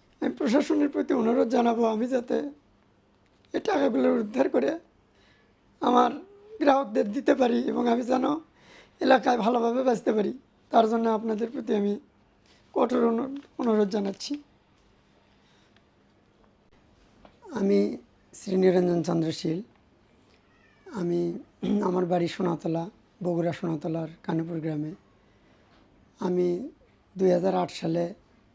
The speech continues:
সান লাইফ ইন্স্যুরেন্স কোম্পানির সাথে জড়িত হই, অনেকজনের বিমা করিয়েছি।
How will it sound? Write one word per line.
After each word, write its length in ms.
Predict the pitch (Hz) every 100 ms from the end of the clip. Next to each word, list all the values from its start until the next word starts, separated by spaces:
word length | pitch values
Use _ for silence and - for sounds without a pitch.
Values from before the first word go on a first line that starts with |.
| _
সান 220 | - 214 180
লাইফ 240 | 175 170
ইন্স্যুরেন্স 420 | 170 151 180 165
কোম্পানির 380 | 190 165 165 156
সাথে 400 | - 165 175 156 190 _ _ -
জড়িত 340 | 170 165 147 156
হই, 240 | 151 170 _ _ _ _ _ _ _ 262
অনেকজনের 540 | 185 170 165 180 175
বিমা 260 | 170 170 156
করিয়েছি। 600 | 170 160 147 - 175